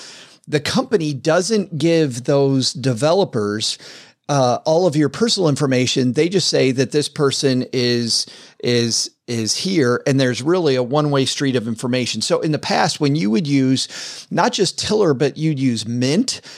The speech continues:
or you'd use any of these budgeting softwares or any of the broker softwares, whatever it is,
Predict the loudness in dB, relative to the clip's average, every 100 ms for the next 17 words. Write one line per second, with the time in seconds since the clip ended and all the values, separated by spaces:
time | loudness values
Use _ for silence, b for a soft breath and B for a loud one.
0 | B 0 0 0 -2 0 0 0 0 -2
1 | 0 2 2 2 -2 -2 0 0 0 2
2 | 2 2 0 0 0 0 2 2 0 -2
3 | -4 -2 -2 0 0 -2 -2 -2 -2 -4
4 | 0 0 2 0 2 0 2 0 0 2
5 | 0 2 2 2 0